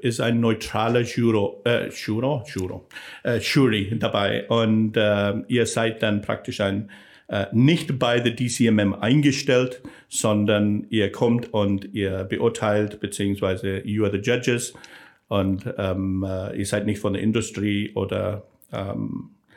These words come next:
äh, prejudiced in any way, weil ihr, ähm,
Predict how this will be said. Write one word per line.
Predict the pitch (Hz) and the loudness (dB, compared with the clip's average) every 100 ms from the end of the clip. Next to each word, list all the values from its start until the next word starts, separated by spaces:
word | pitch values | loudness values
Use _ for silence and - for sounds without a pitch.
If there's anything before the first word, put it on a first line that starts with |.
| - _ _ _ - | -20 _ _ _ -8
äh, | 95 | -6
prejudiced | - 139 123 110 110 - 107 | -2 0 0 2 0 0 0
in | 104 | 2
any | 107 107 | 4 4
way, | 101 104 104 101 | 4 4 2 2
weil | 98 98 - - | 2 0 -2 -2
ihr, | 98 95 95 104 | 0 2 0 -2
ähm, | 101 95 104 101 113 | -4 -2 -2 -4 -6